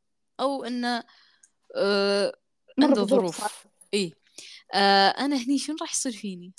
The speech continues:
Speaker 1: راح أرجع للحالة بكل سهولة. ليش؟ لأني أنا ما اعتمدت على نفسي وقتها، ما
Speaker 2: اعتمدت
Speaker 1: طلعت
Speaker 2: على
Speaker 1: نفسي
Speaker 2: غيري.
Speaker 1: بروحي.
Speaker 2: مم.
Speaker 1: إيه. فنقطة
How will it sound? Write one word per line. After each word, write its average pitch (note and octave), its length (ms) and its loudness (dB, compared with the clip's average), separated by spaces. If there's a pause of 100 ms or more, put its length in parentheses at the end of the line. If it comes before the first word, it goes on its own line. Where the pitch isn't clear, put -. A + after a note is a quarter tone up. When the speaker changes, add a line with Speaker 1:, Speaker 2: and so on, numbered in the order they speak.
Speaker 1:
راح C#4 140 -8
أرجع C4 280 -2
للحالة B3 640 -6
بكل A#3+ 540 -10
سهولة. F#3 560 -8 (580)
ليش؟ B3 460 -2
لأني B3+ 520 -4
أنا A#3+ 140 -2
ما A#3 120 -2
اعتمدت B3+ 380 -2
على G#3+ 140 0
نفسي A#3+ 320 -6
وقتها، A3 440 -4
ما A#3 160 2
Speaker 2:
اعتمدت C4 160 2
Speaker 1:
طلعت B3 160 2
Speaker 2:
على G#3+ 200 -4
Speaker 1:
نفسي A3 280 -4
Speaker 2:
غيري. F#3 120 -6
Speaker 1:
بروحي. F3+ 340 -10 (120)
Speaker 2:
مم. G3+ 60 -6 (100)
Speaker 1:
إيه. F#3 200 -4
فنقطة F#3 840 -2